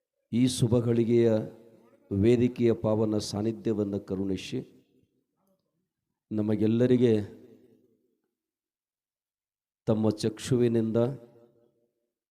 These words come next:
ದಿವ್ಯ ದೃಷ್ಟಿಯಿಂದ ಆಶೀರ್ವಾದವನ್ನು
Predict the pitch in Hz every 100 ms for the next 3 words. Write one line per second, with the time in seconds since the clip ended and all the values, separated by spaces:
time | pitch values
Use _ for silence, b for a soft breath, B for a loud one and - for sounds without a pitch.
0 | _ _ _ _ 80 113 113 117 113 107
1 | - 120 113 104 107 - 131 110 110 104
2 | 104 104 98 98 101 -